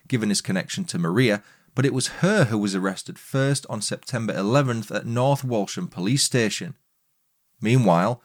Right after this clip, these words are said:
Home Office pathologist Doctor David Harrison carried out Rachel's post-mortem. The results were shocking. The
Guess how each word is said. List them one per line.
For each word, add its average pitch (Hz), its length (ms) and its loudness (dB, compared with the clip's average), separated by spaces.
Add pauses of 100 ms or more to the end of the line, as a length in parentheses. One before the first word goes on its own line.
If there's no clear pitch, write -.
(100)
Home 117 220 4
Office 110 260 0
pathologist 110 600 -2
Doctor - 280 -6
David 98 280 -6
Harrison 127 600 0 (220)
carried 147 260 6
out 135 160 8
Rachel's 110 380 -2
post-mortem. 101 880 0 (460)
The 107 80 -6
results 113 580 0
were 92 80 -8
shocking. - 560 -4 (800)
The 120 140 0